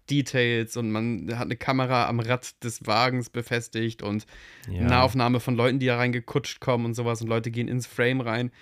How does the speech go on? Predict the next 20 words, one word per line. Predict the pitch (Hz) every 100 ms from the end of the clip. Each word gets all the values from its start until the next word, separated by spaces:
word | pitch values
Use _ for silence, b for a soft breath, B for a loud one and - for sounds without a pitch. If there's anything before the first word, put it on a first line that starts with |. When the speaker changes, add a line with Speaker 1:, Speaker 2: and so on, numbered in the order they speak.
| B B
Speaker 1:
Es | - 131
wirkt | 190
für | -
mich | 170 -
viel | - 240
mächtiger, | 202 - 143
wenn | 127
du | 135
eine | 135 127
geile | 131 151 202 185
Landschaft | 170 180 175 -
hast | 165 -
und | 139 123
weißt, | 131 151 147 - - _ _ _ _ -
wie | 139
geil | 131 143
das | 147 139
aussehen | 127 123 135 120
wird, | 117
wenn | 110 113